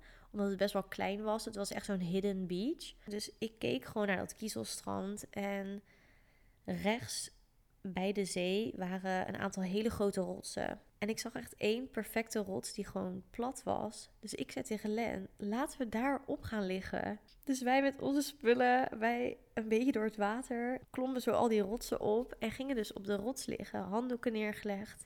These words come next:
Iedereen keek ons aan van, "Wow, dit is echt een slim idee." En uiteindelijk was het zo chill, want we zaten eigenlijk op het water. We zagen alle mensen achter ons niet. En het leek net of we een privéstrand hadden.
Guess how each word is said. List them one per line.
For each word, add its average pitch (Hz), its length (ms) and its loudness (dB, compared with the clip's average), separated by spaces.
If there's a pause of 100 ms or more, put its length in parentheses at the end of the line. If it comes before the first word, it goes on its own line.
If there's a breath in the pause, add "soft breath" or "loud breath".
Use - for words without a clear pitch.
Iedereen 294 320 6
keek 285 220 4
ons 262 220 2
aan 247 280 0
van, 208 400 -2 (160)
"Wow, 220 200 4
dit 208 180 6
is - 120 -6
echt - 300 0
een 240 160 2
slim 226 380 2
idee." 220 680 4 (840 loud breath)
En 247 180 -2
uiteindelijk 285 1000 2 (120)
was 226 120 -8
het 247 160 -2
zo 226 320 4
chill, 208 400 2
want 202 360 0 (120)
we 220 80 -4
zaten 214 300 -2
eigenlijk 208 480 -2 (180)
op 233 200 -4
het 214 160 -2
water. 254 720 0 (1120 soft breath)
We 214 140 0
zagen 214 380 -2
alle 240 220 2
mensen 226 360 -2
achter 220 280 -4
ons 214 260 -6
niet. 208 480 -4 (300)
En 208 120 -4
het 214 100 -4
leek 214 160 0
net 220 200 -2
of 233 160 -4
we - 200 -2
een 208 460 0
privéstrand 208 840 -2
hadden. 220 500 0